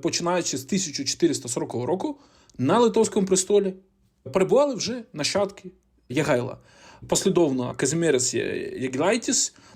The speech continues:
я думаю, що більш відомий в Україні, ну, взагалі в славяномовних країнах під іменем Казимір Ягелончик, Олександрас, Олександр і Жігімантас, ну, тобто Сигізмунд Старий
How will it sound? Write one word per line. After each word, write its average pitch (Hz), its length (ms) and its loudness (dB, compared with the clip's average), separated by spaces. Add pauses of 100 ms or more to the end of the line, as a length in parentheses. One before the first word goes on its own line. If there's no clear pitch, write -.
(340)
я 127 100 0
думаю, 131 160 -2
що 123 120 -4
більш 139 320 -2
відомий 139 600 0
в 123 120 -8
Україні, 123 680 -2
ну, 160 100 -6
взагалі 127 360 -2
в - 400 -10
славяномовних 139 600 0
країнах 123 380 -2
під 135 120 -4
іменем 127 260 -2 (120)
Казимір 147 360 2
Ягелончик, 123 520 -2 (300)
Олександрас, 220 880 0 (300)
Олександр 143 560 -2 (400)
і 131 240 -4
Жігімантас, 160 640 -2
ну, 190 100 2
тобто - 240 -8
Сигізмунд 143 400 -2
Старий 277 360 0